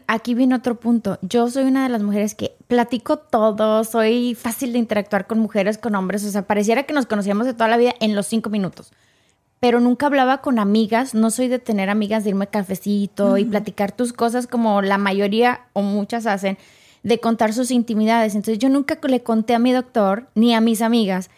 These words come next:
Speaker 1: de que yo tenía sangrados muy abundantes de cuatro a cinco a seis días. O sea, yo nunca dije, "Tengo coágulos".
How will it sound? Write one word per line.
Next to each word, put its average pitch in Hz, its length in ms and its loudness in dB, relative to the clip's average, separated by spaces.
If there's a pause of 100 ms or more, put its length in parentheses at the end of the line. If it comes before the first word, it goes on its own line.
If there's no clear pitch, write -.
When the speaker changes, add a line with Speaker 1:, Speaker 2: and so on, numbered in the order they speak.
(140)
Speaker 1:
de 208 140 0
que 214 120 -2
yo 208 120 0
tenía 240 260 2
sangrados 202 500 0
muy 262 920 4
abundantes 202 680 -2
de 190 140 -2
cuatro 202 440 -2
a 220 40 -2
cinco 214 340 -2
a 190 160 0
seis 202 340 0
días. - 380 -6 (760)
O 196 120 0
sea, 196 160 2
yo 190 180 0
nunca 262 300 2
dije, 233 260 0
"Tengo 233 480 0
coágulos". 269 720 0